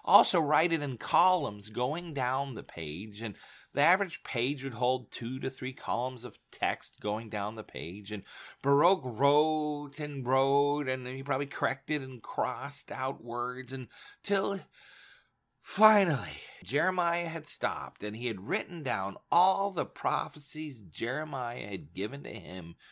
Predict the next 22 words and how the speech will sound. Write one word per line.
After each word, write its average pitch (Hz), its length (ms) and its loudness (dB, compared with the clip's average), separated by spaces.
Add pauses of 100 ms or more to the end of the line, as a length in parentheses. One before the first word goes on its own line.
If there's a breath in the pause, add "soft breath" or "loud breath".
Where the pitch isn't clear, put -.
(220 loud breath)
by 127 300 -4
God 123 600 -6
over 90 220 -10
the 73 240 -12
past 110 580 -10 (140)
twenty-five 80 1000 -12
years. - 500 -20 (2250 loud breath)
Whew. 339 300 10 (200 loud breath)
Now, 127 120 0
by 143 160 8
this 277 260 4
time, 82 460 -6 (600)
when 87 320 -6
Jeremiah 90 640 -4
and 87 160 -6
Baruch 87 400 -6
are 71 100 -8
writing 87 600 -4
down 87 260 -6
all 87 300 -4
his 78 100 -12
prophecies, 71 920 -8